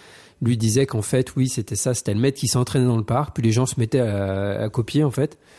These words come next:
mais que lui, il faisait juste son entraînement, en fait, <laughs> et que c'est pas là où il donnait son cours. Et donc, parfois, il pouvait repérer peut-être, euh, des personnes, euh, chez qui peut-être il voyait des choses particulières, des qualités ou quoi,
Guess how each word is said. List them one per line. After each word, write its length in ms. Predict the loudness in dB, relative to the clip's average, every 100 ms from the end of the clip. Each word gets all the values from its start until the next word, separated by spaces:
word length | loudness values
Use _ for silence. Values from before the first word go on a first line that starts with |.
| -20 -20 -16 -2
mais 200 | -2 0
que 840 | 0 0 0 0 0 -2 -2 -2 0
lui, 140 | 0
il 60 | 2
faisait 140 | 2
juste 200 | 2 0
son 120 | 2
entraînement, 400 | 0 0 0 0
en 40 | 0
fait, 260 | -2 -2 -6 -14 -20 -20
<laughs> 320 | -20 -20 -6
et 140 | -2
que 540 | -2 2 2 2 2 0
c'est 180 | -2 -2
pas 100 | 2
là 100 | 2
où 40 |
il 60 | 4
donnait 160 | 2
son 160 | 2 -4
cours. 300 | -4 -6 _ _ _ -20 _ _ -8
Et 80 | -4
donc, 180 | -2 -4
parfois, 480 | -6 -6 -2 2 2
il 180 | 2
pouvait 240 | -2 -2 0
repérer 380 | 0 0 0 0
peut-être, 300 | -2 -4 -2
euh, 440 | -2 0 -2 -2
des 120 | -4
personnes, 520 | -4 -4 -2 0 0 -4 _ _ _ _ _ -6
euh, 260 | -2 -2
chez 180 | -2 -6
qui 180 | -6 -6
peut-être 260 | -4 -6 -4
il 60 |
voyait 440 | -2 0 0 0 0
des 200 | -2 -4
choses 260 | -4 -4
particulières, 460 | -4 -8 -4 -4 -2
des 80 | -4
qualités 420 | -4 -4 -2 -4
ou 80 | -2
quoi, 220 | -2